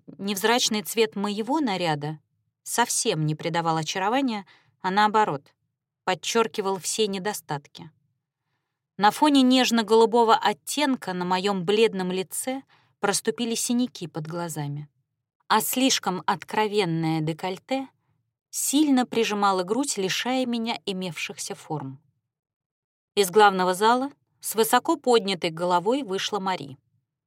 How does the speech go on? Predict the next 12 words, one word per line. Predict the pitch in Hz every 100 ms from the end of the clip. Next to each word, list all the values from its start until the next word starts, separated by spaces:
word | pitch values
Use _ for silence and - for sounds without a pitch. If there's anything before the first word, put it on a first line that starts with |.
| _ _ _ _ _ _ _ -
Свое | - 208 247 349
нелепое | 294 262 262 247 226
платье | 233 247 240 220
с | -
павлинами | 214 214 302 285 180
она | 175 180 190
сменила | - 202 208 254 240
на | 208 185
торжественно | 190 170 - 254 - 220 214 208 -
алое | 196 185 180 180
с | 180
разрезом. | 185 185 156 135 127 127 143